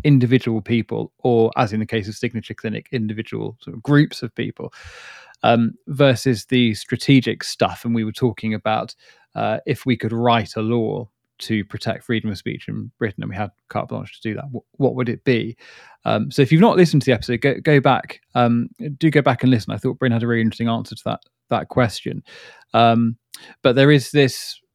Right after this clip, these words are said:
you know, th-, th-, th-, we, we do have to work, uh, o-, on both of these tracks, don't we, where we're helping individual members of ours,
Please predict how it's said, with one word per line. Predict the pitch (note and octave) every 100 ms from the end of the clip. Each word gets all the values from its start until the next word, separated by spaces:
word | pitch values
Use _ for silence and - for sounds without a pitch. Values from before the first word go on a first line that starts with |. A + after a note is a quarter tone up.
| _ -
you | F#3 D3+
know, |
th-, | C3+ D3
th-, | C#3 A2
th-, | D3+
we, | F3 E3
we | D#3 C#3+
do | D3+
have | C3+ -
to |
work, | C3+ C3 -
uh, | B2+ -
o-, |
on | C#3+ G2+ C#3+
both | A#2+ C3+ A2+
of | A#2+
these | B2 -
tracks, | - A#2 - -
don't | B2
we, | A2+
where | A2 A2
we're | A2+
helping | B2 A#2 A#2+ A2 A2 - _
individual | - B2 A#2+ A#2
members | A2+ B2+ A#2
of | A#2
ours, | A2+ A2+ G#2